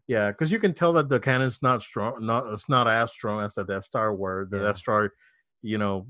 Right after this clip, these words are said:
Speaker 1: they, they pointed towards, you know, uh, uh, Alderaan, and, and it, it,
Speaker 2: Boom.
Speaker 1: you know, uh, was, it was space dust in an instant. Uh, they actually had to shoot, uh, the planet. I, I forget the name of the planet, but the planet where they go to get the,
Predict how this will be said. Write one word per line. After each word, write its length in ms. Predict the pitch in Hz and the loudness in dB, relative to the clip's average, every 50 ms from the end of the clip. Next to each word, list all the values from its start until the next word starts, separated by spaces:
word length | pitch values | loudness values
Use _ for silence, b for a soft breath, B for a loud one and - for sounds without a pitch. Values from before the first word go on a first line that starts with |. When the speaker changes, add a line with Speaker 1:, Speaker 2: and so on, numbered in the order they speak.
| 123 110 | -6 -2
Speaker 1:
they, 300 | 117 113 110 110 110 113 | 0 2 2 2 0 -2
they 220 | 101 113 113 113 104 | 0 0 0 0 -2
pointed 440 | - - - 117 113 113 107 - | -4 -4 -4 -2 0 -2 -2 -4
towards, 560 | - 117 113 107 107 107 107 107 107 - - - | -6 -4 -2 0 2 2 2 0 -2 -4 -8 -10
you 120 | 113 101 | -6 -4
know, 340 | 107 104 101 101 98 104 - | -2 -2 -2 -2 -4 -6 -4
uh, 400 | 107 107 107 101 95 92 87 85 - _ _ _ _ _ _ _ _ | -4 -2 -2 0 -2 -2 -4 -6 -10 _ _ _ _ _ _ _ _
uh, 100 | 104 107 - 110 | -10 -10 -4 0
Alderaan, 640 | 117 127 131 120 117 120 113 107 104 104 104 101 98 | 2 2 2 2 0 -2 0 0 0 0 0 -2 -2
and, 340 | 95 101 104 104 104 104 101 | -2 -2 -2 -2 -2 -4 -6
and 340 | 98 104 104 101 104 101 101 | -6 -6 -4 -4 -4 -4 -4
it, 120 | 104 101 - _ _ | -4 -4 -6 _ _
it, 160 | - 113 107 104 - _ | -6 -6 -6 -6 -8 _
Speaker 2:
Boom. 240 | - 101 98 95 95 | -10 -8 -8 -6 -2
Speaker 1:
you 100 | 147 139 | 0 0
know, 180 | 127 117 101 - _ _ _ _ - 165 | 0 0 -2 -6 _ _ _ _ -10 -8
uh, 100 | 147 131 120 110 | -6 -6 -6 -4
was, 240 | 127 120 120 139 - | -2 -2 -2 -4 -4
it 60 | 127 131 | -2 -2
was 180 | 131 117 - | -2 -2 -4
space 460 | - _ _ _ - 127 127 120 - | -10 _ _ _ -4 -2 -2 -2 -2
dust 340 | - 127 110 98 98 - - | -4 -4 -4 -4 -6 -6 -6
in 120 | 117 107 104 | -6 -4 -4
an 120 | 104 104 | -2 -2
instant. 400 | 117 127 131 - - 107 92 - - _ _ _ _ _ _ _ - | -4 -4 -4 -6 -8 -10 -10 -10 -12 _ _ _ _ _ _ _ -2
Uh, 380 | 113 107 104 101 92 90 85 - _ _ _ _ _ _ _ | 0 2 2 2 0 -2 -4 -6 _ _ _ _ _ _ _
they 140 | - 135 131 | 2 4 6
actually 360 | 131 131 131 - 165 147 139 135 | 6 4 4 2 2 2 4 4
had 400 | 131 131 135 127 120 120 117 - | 4 4 2 4 2 2 0 -2
to 140 | - 120 113 | -4 -6 -6
shoot, 480 | 107 - - - - 123 120 120 120 135 - _ _ _ _ _ _ _ _ - | -6 -10 -10 -8 -4 -4 -2 -2 -4 -6 -10 _ _ _ _ _ _ _ _ -2
uh, 200 | 117 107 104 101 | 0 0 0 0
the 100 | 104 98 | -2 -4
planet. 500 | - - 131 120 113 113 113 117 120 113 | -2 0 2 2 2 2 2 0 0 0
I, 60 | 117 | -2
I 20 | 113 | -2
forget 220 | - 139 131 117 | 0 -2 -2 -2
the 60 | 117 | 0
name 140 | 113 113 113 | -2 -2 -4
of 60 | 107 | -4
the 60 | 98 | -6
planet, 360 | - - 135 123 117 113 107 104 | -2 0 0 2 2 0 0 -2
but 120 | 113 110 | -4 -4
the 60 | 113 | -4
planet 280 | 107 135 131 127 123 117 | -2 -2 0 0 0 -2
where 120 | 113 113 | -4 -4
they 80 | 113 113 | -4 -4
go 180 | 117 113 110 104 | -2 -2 -4 -4
to 140 | - - 117 | -6 -6 -4
get 240 | 110 104 101 101 - | -2 -2 -2 -2 -2
the, 240 | 110 101 98 92 | -2 -2 -2 -2